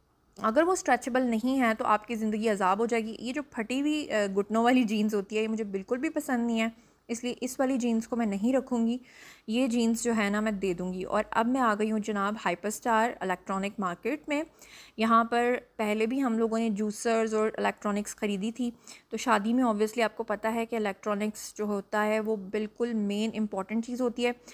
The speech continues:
यहाँ पर हम लोगों ने दो जूसर्स ले लिए हैं,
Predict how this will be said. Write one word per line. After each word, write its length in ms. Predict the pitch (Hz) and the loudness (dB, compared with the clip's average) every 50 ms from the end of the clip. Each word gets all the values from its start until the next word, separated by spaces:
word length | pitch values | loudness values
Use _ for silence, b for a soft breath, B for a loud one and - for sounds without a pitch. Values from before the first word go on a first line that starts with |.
| B B B B B B | B B B B B B
यहाँ 200 | 240 247 240 233 | 4 4 4 4
पर 120 | 240 247 | 4 2
हम 160 | 254 240 220 | 2 2 0
लोगों 200 | 226 220 220 233 | 0 0 0 0
ने 120 | 233 247 240 | -2 -2 -2
दो 300 | 214 196 214 214 226 220 | -2 0 0 2 2 2
जूसर्स 420 | 226 214 202 - 240 240 240 240 | 0 0 0 2 2 2 2 2
ले 140 | 240 240 240 | 2 2 2
लिए 220 | 233 233 233 240 | 2 2 2 2
हैं, 340 | 247 247 233 233 247 - | 2 2 2 0 -2 -4